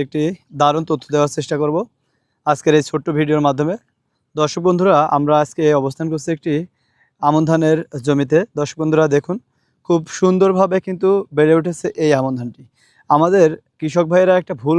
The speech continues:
করে থাকেন যে সঠিক সময়ে এই আমন ধানে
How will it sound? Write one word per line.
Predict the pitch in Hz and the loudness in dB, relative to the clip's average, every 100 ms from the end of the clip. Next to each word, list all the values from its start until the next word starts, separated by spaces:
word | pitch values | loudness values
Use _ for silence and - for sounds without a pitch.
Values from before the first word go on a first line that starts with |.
| 170 | 0
করে | 165 135 | -2 -2
থাকেন | 135 151 226 _ _ _ - | -4 -4 -6 _ _ _ -8
যে | 151 156 | -4 -2
সঠিক | 160 156 196 - | 0 0 -2 -2
সময়ে | 180 170 170 180 190 - 165 | -4 0 2 0 -2 -2 -2
এই | 170 147 | 0 0
আমন | 156 160 165 | 0 -2 -2
ধানে | 170 175 | -2 -2